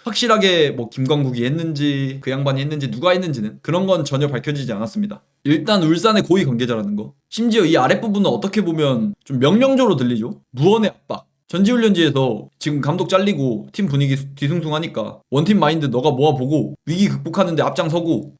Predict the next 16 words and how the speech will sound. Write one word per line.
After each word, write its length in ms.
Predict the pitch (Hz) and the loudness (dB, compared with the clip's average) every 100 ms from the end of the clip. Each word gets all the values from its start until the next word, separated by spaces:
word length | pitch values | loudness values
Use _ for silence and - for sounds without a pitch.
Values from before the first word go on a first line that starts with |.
| - | -4
이런 240 | 165 247 | 2 4
식으로 320 | 220 202 196 | 4 4 2
울산 360 | 165 131 156 190 | 2 0 -2 -2
고위 200 | 156 190 | 0 0
관계자가 680 | 143 131 151 143 131 123 101 | 0 -2 -2 -2 0 -2 -4
고승범 360 | 139 156 180 170 | -4 -4 -2 -4
선수에게 520 | 170 160 113 110 - _ | -4 -4 -4 -6 -10 _
문자를 540 | 135 160 202 180 175 | -4 0 2 2 2
보낸 380 | 139 147 165 170 | 0 0 0 2
게 180 | 196 226 | 2 2
유출이 320 | 185 180 190 | 2 -2 0
되었습니다. 500 | 127 123 117 101 - - - 165 | 0 -2 -6 -8 -10 -18 -8 0
여기에도 300 | 180 202 170 | 2 4 2
아까 300 | 170 139 135 | 2 -2 0
말씀드렸던 520 | 143 143 127 135 131 | -2 -2 -4 -4 -4
것처럼 440 | 117 110 110 143 | -6 -8 -8 -10